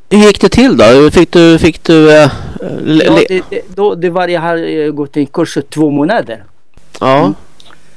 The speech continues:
Speaker 2: Två månader. Eh, på en, eh, ku-, på kursverksamheten då.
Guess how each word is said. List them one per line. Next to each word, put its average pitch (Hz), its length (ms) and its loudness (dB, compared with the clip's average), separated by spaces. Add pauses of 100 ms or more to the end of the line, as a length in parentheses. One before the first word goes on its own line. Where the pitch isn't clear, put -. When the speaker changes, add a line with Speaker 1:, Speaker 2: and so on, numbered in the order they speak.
(340)
Speaker 2:
Två 143 200 -4
månader. 127 500 -6 (800)
Eh, 147 300 -4
på 143 300 -2
en, 135 360 -4
eh, 151 100 -6
ku-, - 220 -12
på 156 180 -4
kursverksamheten 143 1120 -6
då. 107 160 -20